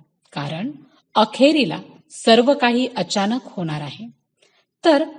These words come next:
अचानकच्या पेपरमध्ये हा विदेहीपणाचा अभ्यास अतिशय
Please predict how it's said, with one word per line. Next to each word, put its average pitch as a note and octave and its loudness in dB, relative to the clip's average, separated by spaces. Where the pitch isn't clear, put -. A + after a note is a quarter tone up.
अचानकच्या D#4 0
पेपरमध्ये G3 -2
हा A3 0
विदेहीपणाचा F#3+ -2
अभ्यास E3 -8
अतिशय - 2